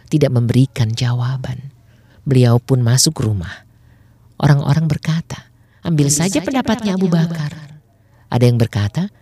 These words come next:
"Ambil saja pendapat Umar." Ada yang berkata, "Ambil saja pendapat Abdullah bin Rawahah." Rasulullah Shallallahu Alaihi Wasallam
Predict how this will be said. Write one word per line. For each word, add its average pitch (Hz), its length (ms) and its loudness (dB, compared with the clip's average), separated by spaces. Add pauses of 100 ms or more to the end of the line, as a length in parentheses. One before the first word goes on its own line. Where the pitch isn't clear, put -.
(160)
"Ambil 220 240 -2
saja 285 320 -4
pendapat 233 480 -4
Umar." 156 600 -2 (360)
Ada 349 240 2
yang 156 80 4
berkata, 123 560 -2 (320)
"Ambil 135 240 -2
saja 190 480 -4
pendapat 107 400 -6
Abdullah 113 560 -6
bin 165 240 -2
Rawahah." 202 720 -4 (320)
Rasulullah 160 640 2
Shallallahu 110 640 -2
Alaihi 104 240 -2
Wasallam 101 640 -4